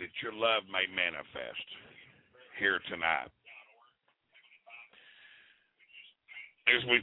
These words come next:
tune in here, for those of you that may have prayer requests, we would like to touch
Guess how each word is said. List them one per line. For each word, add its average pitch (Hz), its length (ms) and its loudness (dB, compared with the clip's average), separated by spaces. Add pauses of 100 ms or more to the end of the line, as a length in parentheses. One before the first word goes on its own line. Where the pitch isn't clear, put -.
tune 160 280 8 (160)
in 139 80 -4
here, 117 280 2 (680)
for 113 120 -2
those 127 240 4
of 123 160 -4
you 127 180 6
that 113 140 2
may 117 160 4 (100)
have 107 320 0
prayer 117 300 6
requests, 95 680 2 (3500)
we 113 120 0
would 104 200 0
like 117 280 8 (160)
to 107 60 -6 (260)
touch 127 260 4